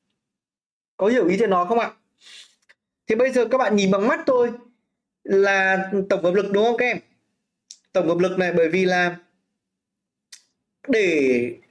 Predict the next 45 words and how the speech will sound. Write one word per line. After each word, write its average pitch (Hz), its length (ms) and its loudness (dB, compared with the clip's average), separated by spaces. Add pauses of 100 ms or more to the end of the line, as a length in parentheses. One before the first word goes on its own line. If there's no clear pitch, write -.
(420)
tức 359 140 0
là 269 180 0
để 190 240 0
cho 247 220 0
cái, 214 300 0
để 185 220 0
treo, 254 480 0
để, 151 160 0
để 135 220 0
treo 247 240 0
được 190 180 0
cái 160 300 2
dây 247 220 2
ổn 165 220 0
định 202 140 -2
ấy. 226 120 -8 (420)
Các 233 80 -2
em 240 80 0
hiểu 175 160 2
đơn 196 220 0
giản 160 160 0
như 175 60 0
này 180 200 0
nhá. 202 160 0 (240)
Học 175 240 -4
cái 196 100 -2
này 208 140 0
học 180 240 -2
về 160 80 0
vật 139 140 -2
lý 170 240 0
này. 302 160 -2 (840)
Nếu 208 120 0
mà 247 100 2
về 202 160 2
vật 180 120 -2
lý 185 200 0
thì 277 160 2
các 269 80 2
bạn 214 140 0
hiểu 180 120 2
đơn 190 120 2
giản 190 200 0
như 180 80 0
này. 175 220 0